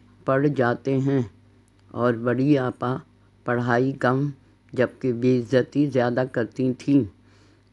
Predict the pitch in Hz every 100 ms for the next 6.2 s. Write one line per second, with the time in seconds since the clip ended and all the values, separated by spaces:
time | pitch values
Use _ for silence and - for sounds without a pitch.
0 | _ _ - 151 147 - 135 151 - 143
1 | 135 127 127 123 131 165 - _ _ _
2 | _ _ _ _ _ - - - - -
3 | - - 123 131 131 139 147 151 151 131
4 | 139 143 147 - 127 127 127 127 127 -
5 | 147 151 - 135 123 135 135 143 113 135
6 | 135 143